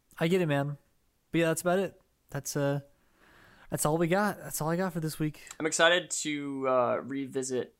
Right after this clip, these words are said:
Speaker 2: your Spider-Man rankings after you've rewatched the, uh, the second one and the first
Speaker 1: Oh,
Speaker 2: one.
Speaker 1: yeah, I'll have a really good opinion when I
Speaker 2: 'Cause,
Speaker 1: come
Speaker 2: uh,
Speaker 1: back,
Speaker 2: I
Speaker 1: for
Speaker 2: think,
Speaker 1: sure.
Speaker 2: I think you'll be surprised at how great the second one is.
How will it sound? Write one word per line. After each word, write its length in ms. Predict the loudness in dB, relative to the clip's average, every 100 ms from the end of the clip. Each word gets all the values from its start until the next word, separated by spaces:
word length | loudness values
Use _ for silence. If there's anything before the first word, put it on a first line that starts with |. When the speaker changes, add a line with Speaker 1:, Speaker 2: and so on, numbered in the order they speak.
| -16
Speaker 2:
your 500 | -12 -8 -8 -8 -6
Spider-Man 540 | -2 -2 -2 -6 -8 -10
rankings 580 | -10 -10 -12 -12 -12
after 380 | -8 -10 -10 -14
you've 800 | -14 -14 -12 -12 -14 -16 -20 -20 _ _ _ _ _ -12
rewatched 540 | -10 -6 -6 -6 -10 -10
the, 420 | -12 -10 -12 -10
uh, 240 | -10 -12 -14 -18 _ _ _
the 80 | -16
second 280 | -12 -12 -12
one 180 | -16 -18 -18
and 260 | -18 -16
the 40 | -16
first 240 | -12 -2
Speaker 1:
Oh, 40 | 0
Speaker 2:
one. 100 | 2
Speaker 1:
yeah, 220 | 0 0
I'll 120 | 0
have 120 | 0
a 60 | 0
really 240 | 0 0
good 120 | -2
opinion 360 | -4 -6 -6 -8
when 120 | -8
I 140 | -8 -8
Speaker 2:
'Cause, 160 | -8
Speaker 1:
come 200 | -6 -6
Speaker 2:
uh, 40 | -6
Speaker 1:
back, 60 | -6
Speaker 2:
I 80 | -6
Speaker 1:
for 60 |
Speaker 2:
think, 120 | -6 -4
Speaker 1:
sure. 120 | -6
Speaker 2:
I 60 | -4
think 140 | -6
you'll 80 | -6
be 100 | -6
surprised 400 | -10 -10 -8 -8
at 60 | -10
how 120 | -12
great 240 | -12 -14
the 60 | -14
second 300 | -16 -12 -10
one 140 | -10
is. 400 | -12 -12 -12 -12